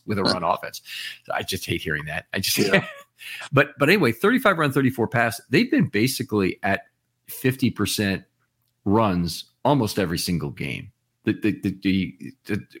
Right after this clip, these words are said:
Speaker 1: Monken offense has not given up on the run at all. They've had to do it a little differently. Edwards has been a little less efficient on a per play basis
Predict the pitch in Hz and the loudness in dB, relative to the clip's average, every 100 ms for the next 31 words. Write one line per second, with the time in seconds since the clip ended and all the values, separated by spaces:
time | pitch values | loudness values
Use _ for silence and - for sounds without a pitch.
0 | _ 104 107 156 151 110 107 104 95 92 | _ 0 2 4 2 2 2 0 -2 -2
1 | - - - _ - 104 92 113 - 110 | -6 -12 -20 _ -2 0 2 0 2 0
2 | 95 98 95 90 82 85 82 82 80 - | 2 2 2 0 0 2 0 0 -2 -6
3 | _ _ 90 92 85 - - 104 139 113 | _ _ 2 2 2 0 0 2 2 0
4 | - 170 147 104 95 87 85 - - 80 | 2 2 4 4 4 2 -2 -4 -4 0
5 | 92 107 139 117 107 98 104 98 98 92 | 2 2 2 2 0 0 2 4 4 2
6 | 90 80 - - - 87 85 85 85 85 | 0 -4 0 0 2 0 0 -2 -2 -2
7 | - 123 110 73 - - - | 2 2 2 0 -2 -4 -6